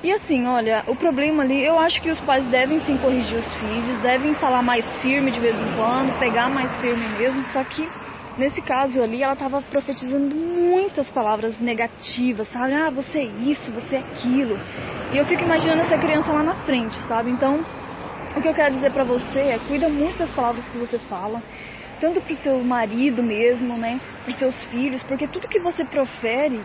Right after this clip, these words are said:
é o que vai ser, entende? É o que vai ficar, porque são crenças que vai sendo criadas na, na mente da pessoa. Então é isso, né? Eu fiquei, assim, bem pensativa, porque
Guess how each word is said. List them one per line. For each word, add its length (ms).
é 80
o 60
que 160
vai 180
ser, 220
entende? 560
É 220
o 60
que 140
vai 160
ficar, 460
porque 200
são 200
crenças 360
que 100
vai 120
sendo 240
criadas 360
na, 240
na 120
mente 220
da 100
pessoa. 440
Então 200
é 120
isso, 400
né? 280
Eu 120
fiquei, 280
assim, 280
bem 160
pensativa, 640
porque 500